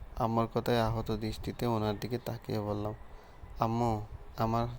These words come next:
তোমাদের কথা ভীষণ মনে পড়ছিল। আজ কোনোভাবেই নিজের আবেগকে কন্ট্রোল করতে পারিনি।" "বের করে দিবে কেন? আমি সেখানে অনেক ভালো আছি আম্মু।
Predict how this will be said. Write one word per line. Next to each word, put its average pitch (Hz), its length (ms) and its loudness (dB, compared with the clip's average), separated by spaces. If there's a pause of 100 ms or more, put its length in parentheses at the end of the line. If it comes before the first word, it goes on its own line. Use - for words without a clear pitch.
তোমাদের 113 380 2
কথা 117 180 2
ভীষণ 113 300 0
মনে 107 380 0
পড়ছিল। 113 400 -6 (600)
আজ 113 100 2 (120)
কোনোভাবেই 120 520 4
নিজের 113 320 2
আবেগকে 107 440 0
কন্ট্রোল 107 400 -2
করতে 110 340 -4
পারিনি।" 113 340 -4 (600)
"বের 117 300 4
করে 135 220 4
দিবে 110 280 2
কেন? 110 280 -2 (120)
আমি 120 240 0
সেখানে 120 360 0
অনেক 117 300 2
ভালো 107 240 2
আছি 107 300 -2
আম্মু। 107 240 -4